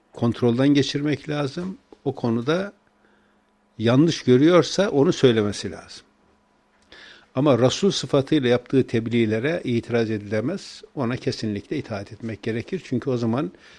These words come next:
söyledikleri tamamen Allah'ın sözüdür. Allah'ın sözü yerine başka bir söz söyleyecek olsa Cenab-ı Hak onu asla affetmez, derhal cezalandırır. O tebliğ sırasında.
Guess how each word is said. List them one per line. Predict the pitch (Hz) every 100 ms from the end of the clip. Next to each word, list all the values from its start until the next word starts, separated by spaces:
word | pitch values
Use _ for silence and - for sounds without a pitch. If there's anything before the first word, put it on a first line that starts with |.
| _ -
söyledikleri | - 117 113 104 - 117
tamamen | 104 147 110 107 170
Allah'ın | 113 107 101 107
sözüdür. | - 82 - - - - _ _ _ _ _ _ _ _ _ -
Allah'ın | 120 127 147
sözü | 147 123 117
yerine | 120 117 113 110
başka | 127 - 160
bir | 139
söz | 123
söyleyecek | - 127 117 110 110 107
olsa | 110 107 160
Cenab-ı | 120 120 110
Hak | 117 -
onu | 113 139
asla | 135 -
affetmez, | 135 143 143 170 147
derhal | 156 98 107
cezalandırır. | 104 95 98 98 87 - - - - _ _ _ _ _ _ _ _ _ -
O | -
tebliğ | 117 107 110
sırasında. | - 92 90 - -